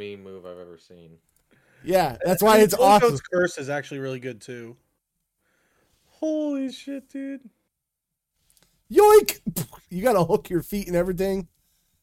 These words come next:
Speaker 2: That probably hurts to, like, stretch for that one second. I'm
Speaker 3: Yeah,
Speaker 2: in.
Speaker 3: no, I'm, I'm giving it an A.
Speaker 2: Scotty
Speaker 3: Oh,
Speaker 2: Goldman, good,
Speaker 3: God.
Speaker 2: great job.
Speaker 1: It's gotta be an A.
Speaker 3: Good job,
Speaker 1: That's a
Speaker 3: Colt
Speaker 1: great
Speaker 3: Cabana.
Speaker 1: meme.
Speaker 2: All right.
Speaker 3: There's a reason he's so over on the indies.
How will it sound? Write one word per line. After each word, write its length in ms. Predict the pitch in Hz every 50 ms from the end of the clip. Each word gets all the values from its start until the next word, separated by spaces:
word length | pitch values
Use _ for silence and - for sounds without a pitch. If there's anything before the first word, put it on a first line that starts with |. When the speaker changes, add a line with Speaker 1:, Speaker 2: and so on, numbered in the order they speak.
| _ _ _ -
Speaker 2:
That 140 | - - 226
probably 300 | 359 403 403 - 190 165
hurts 380 | 127 143 147 147 - - - -
to, 120 | - 143 135
like, 280 | 135 135 135 135 - 160 160
stretch 360 | - - - 147 131 - -
for 100 | - 147
that 220 | 143 131 - -
one 200 | 160 147 143 147
second. 380 | - - 135 131 - - 151 - _ _ _ _ _ _ _ _ _ _ _ _ _ _ _ _ _ _ _ _ _ _ _ _ _ _ _ _ _ _ - _ _ _ _ _ -
I'm 80 | 170 165
Speaker 3:
Yeah, 60 | 165 160
Speaker 2:
in. 60 | 139
Speaker 3:
no, 300 | 127 123 127 147 160 - -
I'm, 180 | 151 180 185 170
I'm 140 | 151 180 185 170
giving 220 | 175 160 151 147
it 40 | 135
an 160 | 120 117 117
A. 300 | 120 120 117 120 120 117 _ _ _ _ _ _ _ _ _ _ _ _ _ _ _ _
Speaker 2:
Scotty 640 | - - - - - 196 196 196 196 190 190 180 175
Speaker 3:
Oh, 100 | 165 160
Speaker 2:
Goldman, 400 | 165 151 147 139 139 139 139 131
good, 200 | 170 175 175 165
Speaker 3:
God. 120 | - -
Speaker 2:
great 200 | 170 180 170 -
job. 360 | - 156 143 131 123 120 123 - _
Speaker 1:
It's 120 | - _ _ 95
gotta 180 | 95 92 95 90
be 140 | 98 95
an 80 | 95 92
A. 240 | 95 95 101 101 101 _ _ _ _ _ -
Speaker 3:
Good 140 | - 190 156
job, 220 | 160 175 147 143
Speaker 1:
That's 60 | 135
a 20 | 156
Speaker 3:
Colt 160 | 160 135 -
Speaker 1:
great 120 | - - 147
Speaker 3:
Cabana. 280 | 143 143 143 143 139
Speaker 1:
meme. 100 | 135 135 90 - - -
Speaker 2:
All 100 | 139 139
right. 80 | 135 131
Speaker 3:
There's 160 | 170 170 165
a 80 | 175 180
reason 280 | 180 185 160 165 160
he's 200 | 143 165 151 -
so 200 | - 170 156 151
over 240 | 151 147 131 147 143
on 100 | 143 139
the 80 | 139 135
indies. 440 | 131 127 127 131 131 131 - -